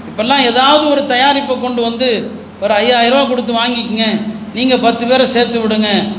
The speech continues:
உங்களுக்கு இவ்வளோ லாபம் கிடைக்கும்." ஒரு தொடர் சங்கிலி. இது மகா பித்தலாட்டம். இது மார்க்கத்துல ஹராம். இது இன்னைக்கு எல்லா கடைகளிலும் வட்டி இல்லாம வியாபாரம் இல்லைன்னு ஆயிப்போச்சு.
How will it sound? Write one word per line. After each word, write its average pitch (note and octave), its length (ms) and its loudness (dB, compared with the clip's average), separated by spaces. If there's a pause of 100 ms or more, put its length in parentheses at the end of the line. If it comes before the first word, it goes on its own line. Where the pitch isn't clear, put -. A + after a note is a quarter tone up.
(140)
உங்களுக்கு A#3 380 2
இவ்வளோ B3 200 4
லாபம் A3+ 360 2
கிடைக்கும்." G#3 340 0
ஒரு G3 160 -2
தொடர் A#3 320 0
சங்கிலி. A3 760 0
இது A#3 160 0
மகா A#3+ 300 4
பித்தலாட்டம். A#3+ 680 2
இது F3+ 180 -6 (600)
மார்க்கத்துல C4 520 0 (120)
ஹராம். D#4 300 0
இது F#3+ 260 -4 (460)
இன்னைக்கு G#3+ 140 -6
எல்லா D4+ 440 2
கடைகளிலும் C4+ 600 2
வட்டி C4+ 340 0
இல்லாம B3+ 400 0
வியாபாரம் A#3+ 540 2
இல்லைன்னு A3+ 300 2
ஆயிப்போச்சு. G#3 500 -4